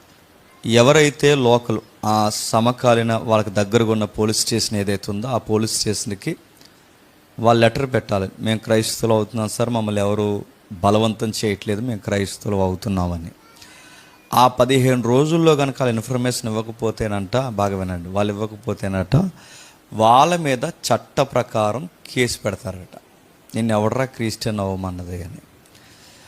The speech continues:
రెండవది, ఒకవేళ లెటర్ పెట్టిన తర్వాత పోలీసు దాన్ని కన్ఫర్మ్ చేసిన తర్వాత ఆ లెటర్ని ఫార్వర్డ్ చేస్తారు జడ్జికి.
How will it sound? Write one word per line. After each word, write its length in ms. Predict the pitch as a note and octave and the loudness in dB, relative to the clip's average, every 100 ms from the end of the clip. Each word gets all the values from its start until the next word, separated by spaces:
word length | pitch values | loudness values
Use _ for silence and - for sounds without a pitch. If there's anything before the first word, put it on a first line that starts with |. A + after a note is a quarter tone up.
| - - _ - | -20 -20 _ 0
రెండవది, 520 | A2+ A2 F#2+ F2 A#2 _ - - _ _ _ - | 2 4 2 -2 -12 _ -20 -20 _ _ _ 0
ఒకవేళ 320 | C3 C#3 D3 | 2 4 4
లెటర్ 320 | C#3+ C3 E3 D3+ | 6 4 2 0
పెట్టిన 260 | C#3+ C#3 | -2 0
తర్వాత 280 | C3+ C3+ D#3 - | -2 -2 -6 0
పోలీసు 380 | C3 C#3+ D#3 - | 6 6 4 0
దాన్ని 240 | - C3+ | -2 -2
కన్ఫర్మ్ 540 | B2 B2 A#2 - C3 A#2+ | 0 -2 -2 -2 -4 -2
చేసిన 260 | A2+ A2+ | -4 -6
తర్వాత 540 | G#2+ G#2+ G2 G2 - - - _ _ - - - _ - A#2 | -4 -4 -4 -6 -6 -12 -12 _ _ -20 -20 -20 _ 0 6
ఆ 120 | A#2+ | 8
లెటర్ని 580 | B2 B2 F#3 D3+ B2 D3 | 6 4 -2 0 -2 -2
ఫార్వర్డ్ 720 | - - C3 C#3+ D#3 C#3+ - | -4 4 6 6 2 -2 -2
చేస్తారు 320 | A#2+ - A2 | -2 -2 -6
జడ్జికి. 520 | G2 G2+ F2+ F#2+ G2 | -4 -6 -6 -10 -12